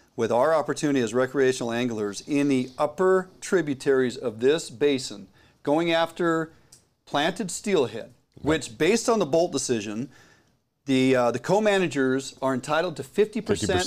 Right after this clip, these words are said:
Speaker 2: percent,
Speaker 1: of all
Speaker 2: yep.
Speaker 1: wild fish – uh, when conducive to go after, right?
Speaker 2: Mm-hmm.
Speaker 1: And fifty percent of all fish produced by the state of Washington.
Speaker 2: Mm-hmm.
Speaker 1: Okay, so we're fishing on fish produced by the state of Washington. We're just trying to get our fifty percent,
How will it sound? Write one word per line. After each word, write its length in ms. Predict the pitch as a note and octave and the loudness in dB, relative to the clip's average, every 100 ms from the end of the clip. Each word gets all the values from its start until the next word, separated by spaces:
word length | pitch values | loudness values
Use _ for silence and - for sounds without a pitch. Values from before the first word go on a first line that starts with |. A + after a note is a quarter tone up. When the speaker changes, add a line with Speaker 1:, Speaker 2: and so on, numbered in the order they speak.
| D#2+ | -2
Speaker 2:
percent, 140 | D2 | -2
Speaker 1:
of 140 | C#3 C3 | 0 2
all 120 | E3+ | 2
Speaker 2:
yep. 80 | E3+ | 2
Speaker 1:
wild 340 | E3+ F#3+ F3+ | 2 0 2
fish – 380 | G3 A3 - - _ _ _ _ _ - | 2 2 -2 -16 _ _ _ _ _ -2
uh, 240 | C3 B2+ | 2 2
when 380 | B2 D3 D#3 E3 | 2 2 2 0
conducive 560 | - D3 D#3 D#3+ E3+ C3 | -2 -2 0 0 -2 -4
to 520 | - D3 C3 B2 A#2+ A#2 | -4 0 0 0 -4 0
go 180 | C3 | 2
after, 360 | B2+ C#3 - A#3+ | 2 0 -4 -8
right? 300 | G3 B2 F3 | -4 -2 -2
Speaker 2:
Mm-hmm. 200 | D2+ D#2 G2 - _ _ _ - | -4 -6 -8 -10 _ _ _ -2
Speaker 1:
And 240 | G#3 B3 | 0 0
fifty 260 | - A3+ G3+ | 0 0 -2
percent 360 | F3+ - F#3+ | -6 -2 -2
of 100 | C#3 - | -4 -2
all 200 | E3+ G#3 | 2 2
fish 280 | G3+ F#3+ E3+ | 4 0 0
produced 360 | - D3+ E3 - | -4 -2 -2 -2
by 120 | C#3 | -2
the 60 | B2+ | -2
state 200 | D#3 C3+ | -2 0
of 60 | |
Washington. 460 | B2+ E3+ - - - _ - | 0 -2 -4 -16 -20 _ -14
Speaker 2:
Mm-hmm. 220 | C2+ F2+ F2+ _ _ - | -8 -6 -6 _ _ -2
Speaker 1:
Okay, 120 | F3+ | 0
so 420 | F3+ F#3 D#3 B2+ - _ _ | 2 4 4 2 -2 _ _
we're 160 | D#3 A#3+ | 0 2
fishing 340 | A#3+ G#3+ G3+ | 2 0 2
on 160 | E3+ C#3+ | 2 2
fish 260 | E3+ D#3+ - | 0 -2 -2
produced 320 | C#3+ D#3 - | 0 0 2
by 80 | C#3 | 0
the 80 | |
state 240 | - E3 C3 | 0 0 0
of 60 | |
Washington. 640 | A#2 E3 G3 B2 G#2+ G#2 G2+ | 2 0 0 -6 -10 -12 -6
We're 140 | B2 G#3+ | -2 0
just 140 | - | 0
trying 160 | F#3+ E3+ | 0 0
to 80 | |
get 140 | D3 C3 | 2 2
our 120 | F3+ | 2
fifty 280 | F#3 C#3 A2+ | 0 -6 -6
percent, 500 | A2+ - A2+ A2+ | -12 -12 -10 -10